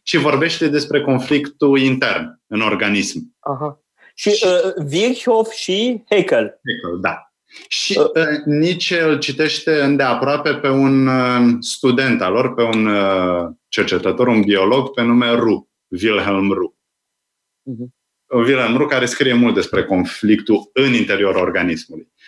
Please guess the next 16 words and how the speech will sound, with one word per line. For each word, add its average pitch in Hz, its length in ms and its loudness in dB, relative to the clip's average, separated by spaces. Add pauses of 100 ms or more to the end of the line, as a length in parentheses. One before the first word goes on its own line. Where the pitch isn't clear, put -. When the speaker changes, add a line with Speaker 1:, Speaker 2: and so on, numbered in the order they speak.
(240)
Speaker 1:
Dar, 160 300 0
bineînțeles, 165 840 0
miza 139 480 2
nu 160 80 0
era 160 220 0
doar 143 200 2
conflictul 120 460 -2
din 120 180 2
interiorul 110 420 2
organismului, 123 580 0
ci - 140 -4
conflictul 151 800 0
din 160 260 2
cadrul 156 340 0
corpului 151 440 2
politic. 131 560 -2